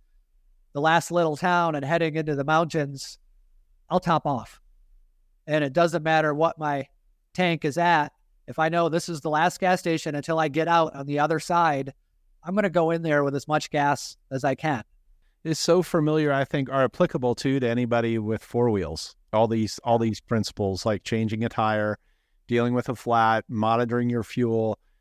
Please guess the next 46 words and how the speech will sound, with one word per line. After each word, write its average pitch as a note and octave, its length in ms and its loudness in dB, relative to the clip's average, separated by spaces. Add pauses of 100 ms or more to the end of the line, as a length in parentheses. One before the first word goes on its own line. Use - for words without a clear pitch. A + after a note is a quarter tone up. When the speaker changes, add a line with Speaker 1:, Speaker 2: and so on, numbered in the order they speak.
(180)
Speaker 2:
paying C3 340 2
close C3 320 0
attention C3+ 460 -2
to C3 140 -4
your B2 100 0
vehicle, A#2 560 0
making A2+ 300 -4
sure A#2 400 0
that G#2+ 180 -2
things A2+ 220 -4
aren't A2+ 180 0
rattling A2+ 500 0
loose A2 400 -2
or F#2+ 100 -6 (100)
there G#2 120 -2
isn't G#2+ 220 -2
a A#2 40 -6
problem G#2 500 0
starting G#2+ 360 -2
to G#2 120 -2
occur. G2+ 420 -4 (600)
Yeah, A#2+ 120 0
this B2+ 220 -2
is B2 120 -4
all B2+ 180 4
stuff B2 340 -2
that A2+ 140 -6
just A2 260 0
keeps - 300 -2
you A2 80 -2
going, G2+ 340 0
making G#2 280 -2
sure A#2 180 0
it's G#2+ 120 -4
serviced, A#2 580 0
the A#2 60 -2
mechanics A2+ 600 -2
are A#2 40 -2
good A2 240 -2
before A#2 440 0
you A#2 180 0
head A2 160 0
out A2 180 2
on A2 140 0
the A2 80 -4
trip. G#2 380 -4